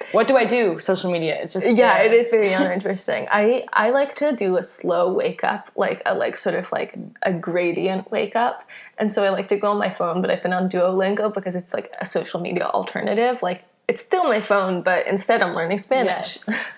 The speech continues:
Speaker 1: I was doing that with chess for a bit, but, uh,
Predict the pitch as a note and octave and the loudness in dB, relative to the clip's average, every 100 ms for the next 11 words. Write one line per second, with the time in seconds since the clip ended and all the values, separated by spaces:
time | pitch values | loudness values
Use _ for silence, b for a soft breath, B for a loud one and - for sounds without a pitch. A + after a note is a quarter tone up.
0 | - G#3 G#3 B3+ C4 A3+ G3 - F#3 G3 | 0 0 2 2 2 2 -2 -2 -2 -2
1 | - A#3 A#3 B3 A#3+ - E3 D3+ - - | -4 -4 -2 -2 -4 0 0 0 -12 -8
2 | C3 C#3+ - | -6 -4 -6